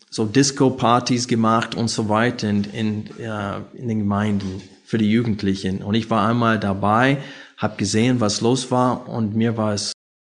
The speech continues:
angenehm. Das war, er hat sie tatsächlich verleitet, und viele von diesen sind nach, äh, einer kurzen Zeit später aus der Gemeinde ausgetreten,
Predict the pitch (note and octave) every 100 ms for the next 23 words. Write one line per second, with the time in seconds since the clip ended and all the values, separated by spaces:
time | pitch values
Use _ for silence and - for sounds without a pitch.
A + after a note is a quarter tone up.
0 | _ _ _ _ - G2 F#2+ G2 F#2+ G2+
1 | - - G#2+ G#2 A#2 A2 A2 A2+ A2 -
2 | - - C#3 D3 - D3+ B2+ C3 - A2
3 | A#2 A2+ - - G2 F#2+ G2 G#2 F#2 F#2+
4 | G2+ - C#3 C#3 B2 - - G2 F#2+ G2
5 | F#2+ F#2 F#2+ - - - _ _ - G#2
6 | G#2+ G2+ - - - E3 G#2+ G#2 A#2 A#2
7 | G2+ G2 G2+ - - G#2+ G2 A#2 A2 G2
8 | - F#2 - - G#2 G2+ F2+ G2 - G2+
9 | G2 G2 F#2+ G2+ G2+ G2+ G2 G2+ G2 G2+